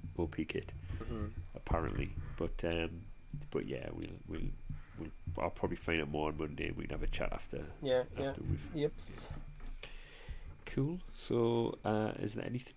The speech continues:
Speaker 1: more you'd like to say on the X-Men set?
Speaker 2: No,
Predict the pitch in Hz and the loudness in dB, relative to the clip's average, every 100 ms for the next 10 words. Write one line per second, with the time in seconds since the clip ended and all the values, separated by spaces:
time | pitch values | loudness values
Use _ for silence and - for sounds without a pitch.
0 | 131 127 120 127 147 147 147 143 135 143 | -4 0 2 4 2 2 0 2 0 0
1 | 135 - 143 - 143 147 139 - - - | -2 0 0 0 0 -2 -2 -8 -12 -10
2 | - - 180 - - - - - - 151 | -4 -4 -6 -12 -16 -20 -20 -20 -6 4
3 | 151 180 | 8 8